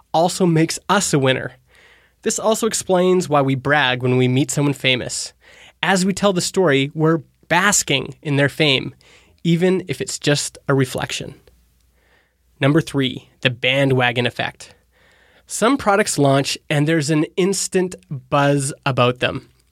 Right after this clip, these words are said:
Everyone's talking about it, trying it, or wanting to try it. It's especially noticeable with fashion trends. If you lived through the eighties, you might remember hypercolor t-shirts.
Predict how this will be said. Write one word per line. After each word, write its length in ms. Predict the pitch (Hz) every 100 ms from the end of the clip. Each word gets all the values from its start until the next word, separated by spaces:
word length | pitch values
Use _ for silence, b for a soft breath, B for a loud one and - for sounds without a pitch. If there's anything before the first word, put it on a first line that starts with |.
| _ _
Everyone's 760 | 180 208 185 127 113 117 - -
talking 400 | - 147 156 135
about 240 | 120 117
it, 120 | - _
trying 420 | - - 143 151 160
it, 120 | 160
or 120 | - 131
wanting 380 | 120 131 135
to 80 | 131
try 280 | 131 139 127
it. 200 | - - B B B B B B
It's 120 | 180
especially 600 | 220 - - 214 - 220
noticeable 520 | 202 165 170 - 175 165
with 160 | 160
fashion 380 | - 131 131 143
trends. 480 | - 131 98 - - B B B B
If 160 | 127
you 80 | 143
lived 280 | 135 151 165
through 140 | 160
the 140 | 139 -
eighties, 440 | 165 156 156 135
you 100 | 139
might 240 | 135 135 170
remember 540 | 147 127 123 139 151 -
hypercolor 520 | - 135 135 143 147
t-shirts. 640 | - 220 214 - - -